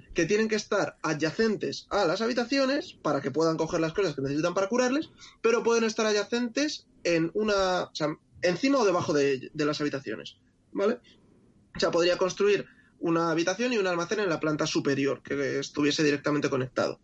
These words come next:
Y luego podemos construir, eh, salas especiales que nos van a dar distintas habilidades a lo largo del juego, que no me voy a enrollar más para eso. Podemos construir, eh,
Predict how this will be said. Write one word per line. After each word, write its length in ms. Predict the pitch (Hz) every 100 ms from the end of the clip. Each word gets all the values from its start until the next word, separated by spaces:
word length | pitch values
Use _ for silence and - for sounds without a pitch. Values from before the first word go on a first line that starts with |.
| _ _ _ _ _ _ _ -
Y 140 | 220 233
luego 220 | 240 240
podemos 260 | 233 226 220
construir, 500 | 208 233 233 208 -
eh, 400 | 147 139 143 - - - - - -
salas 360 | - 175 165
especiales 680 | 175 190 - 254 277 403 - _ -
que 120 | 147
nos 120 | 143
van 140 | 156 151
a 40 |
dar 200 | 147 147
distintas 360 | 147 - 151 156
habilidades 300 | 147 147 160
a 40 |
lo 40 | 143
largo 160 | 156 151
del 80 |
juego, 220 | 151 190 139
que 80 |
no 60 | 139
me 60 | 147
voy 60 |
a 40 | 143
enrollar 240 | 147 147
más 100 | 156
para 160 | 196 233
eso. 260 | 254 - - - - - - - - - -
Podemos 240 | 185 180
construir, 520 | 185 170 170 165 147 -
eh, 260 | 151 147